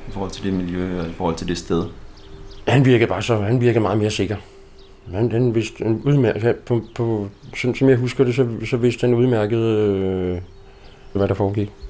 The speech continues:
Speaker 1: Så i forhold til det her rum, hvor at man kunne komme hjem hos Vilje og sådan noget, så var det din oplevelse, at Jesper godt vidste,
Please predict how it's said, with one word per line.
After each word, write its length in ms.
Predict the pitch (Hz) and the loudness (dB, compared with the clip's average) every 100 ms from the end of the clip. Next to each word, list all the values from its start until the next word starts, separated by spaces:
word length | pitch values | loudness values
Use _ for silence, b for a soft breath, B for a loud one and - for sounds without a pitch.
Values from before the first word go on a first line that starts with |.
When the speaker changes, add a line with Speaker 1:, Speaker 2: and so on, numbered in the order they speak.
| - - - - - - - - - - B B B B - | -18 -20 -20 -20 -18 -16 -16 -18 -18 -18 B B B B -10
Speaker 1:
Så 160 | - 104 | 2 2
i 80 | |
forhold 420 | 101 117 123 113 104 | 4 4 4 2 0
til 160 | 101 | -2
det 80 | 104 | 0
her 260 | 104 95 - - - - - | 2 0 -2 -8 -18 -16 -2
rum, 300 | 98 95 - - - - - - | 0 0 -4 -14 -20 -20 -16 -10
hvor 340 | 95 92 85 - | -2 0 2 0
at 180 | 87 | -2
man 200 | 92 87 | -2 -4
kunne 200 | - 95 | -4 -4
komme 220 | 92 95 98 | -2 -2 0
hjem 140 | 92 | -2
hos 240 | 92 87 | -4 -6
Vilje 340 | 92 95 101 90 | -6 -2 -2 -2
og 60 | |
sådan 140 | - 85 | -4 -6
noget, 300 | 69 73 - | -4 -6 -6
så 160 | - | 2
var 100 | 104 | 2
det 220 | 101 101 104 | 2 -2 -2
din 160 | 101 | 0
oplevelse, 640 | 87 90 98 87 85 85 - - | 0 0 -2 -4 -4 -6 -6 -4
at 420 | 87 - - - B B B B | -4 -4 -14 -18 B B B B
Jesper 400 | 107 107 - 113 | 0 0 0 0
godt 440 | 101 107 101 - 95 | 0 2 0 0 -2
vidste, 400 | 98 - 104 | -2 -2 -4